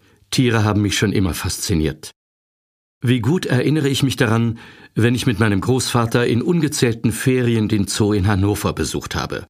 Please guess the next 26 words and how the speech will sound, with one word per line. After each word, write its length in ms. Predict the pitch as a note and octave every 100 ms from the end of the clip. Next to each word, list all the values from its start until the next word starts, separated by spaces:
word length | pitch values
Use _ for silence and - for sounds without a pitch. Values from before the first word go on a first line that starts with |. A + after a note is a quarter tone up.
| - -
Es 160 | A#2+ C3
waren 260 | C3+ B2
jahreszeitenlose 1200 | A2 A2+ C3+ B2 - - A2 G#2+ A2+ G2+ G#2+ G2+
Frühlingstage 800 | G#2 - G#2+ G2 F2 - F2 F2
im 180 | G2 F#2+
Herbst. 500 | - D2+ - - - - _ _ -
Sie 100 | G#2+
durften 380 | A2+ - G#2+ G2
nie 220 | G#2+ -
enden. 460 | G2+ F2 - D#2+ - _ _ _ _ _ _ _ _ _ _
Ich 140 | - A#2
fasste 320 | D#3+ D3+ C#3+
damals 360 | B2+ B2+ A#2+ -
den 160 | A#2+
Berufswunsch, 580 | G#2+ G#2+ - A2 F#2+ -
Zoodirektor 580 | - A#2 F#2+ D2 - E2+
zu 160 | -
werden, 300 | D#2 D2 D2+ - - - - - -
und 160 | A#2
ein 160 | A2 E2+
schöneres 520 | - E3 C#3 E2+ -
Leben 260 | F#2+ F2+ F#2+
schien 200 | B2 G2+
mir 100 | F2
nicht 180 | E2+
vorstellbar. 560 | - C3 - C#2+ C2+